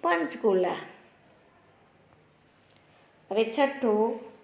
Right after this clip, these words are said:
આ મુઘલ બગીચો બાદશાહ જહાંગીર દ્વારા બનાવવામાં આવ્યો છે. શાલીમાર બાગ છે. તો રકસમી લખેલું છે તો કા-, કશ્મીર આવશે. શું આવશે?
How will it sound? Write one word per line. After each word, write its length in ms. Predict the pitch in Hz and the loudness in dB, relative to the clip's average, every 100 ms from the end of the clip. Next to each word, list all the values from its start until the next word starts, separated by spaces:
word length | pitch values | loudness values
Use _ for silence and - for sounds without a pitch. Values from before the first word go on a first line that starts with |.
| - _ _ - | -20 _ _ -2
આ 140 | 240 240 | 2 4
મુઘલ 560 | 240 240 233 269 285 254 | 6 6 8 8 10 8
બગીચો 560 | 247 233 233 233 226 220 | 4 2 0 2 2 6
બાદશાહ 640 | 214 233 233 262 240 233 | 8 8 6 4 4 4
જહાંગીર 600 | 220 208 233 240 240 208 | 2 2 2 2 2 0
દ્વારા 320 | 208 208 214 | 2 4 4
બનાવવામાં 720 | 202 196 196 196 196 214 294 415 - - - | 2 0 0 0 0 0 0 -2 -8 -14 0
આવ્યો 300 | 233 240 220 | 4 4 4
છે. 500 | 214 - 180 - - - - - - | 2 -2 -2 -4 -10 -18 -20 -4 4
શાલીમાર 720 | 226 240 254 247 226 214 196 | 6 6 6 4 4 2 4
બાગ 260 | 208 196 | 4 4
છે. 500 | 180 - 214 185 - - - - - | 0 -4 -2 -2 -2 -12 -20 -20 0
તો 520 | 214 220 220 220 - - - - | 6 8 8 6 0 -10 -18 0
રકસમી 920 | 202 233 233 240 233 233 - 220 226 | 8 8 8 6 6 4 -4 -2 2
લખેલું 380 | 220 214 220 208 | 4 2 2 0
છે 220 | 208 214 196 | 0 -2 0
તો 160 | 202 185 - | 0 0 -2
કા-, 400 | 208 208 220 220 - - | 0 2 2 0 -4 4
કશ્મીર 720 | 247 247 247 226 214 214 220 | 4 4 0 -2 0 2 4
આવશે. 500 | 226 190 180 - 185 | 6 6 2 0 -4
શું 240 | - 226 | -2 0
આવશે? 480 | 220 226 - 247 277 | 0 0 0 2 2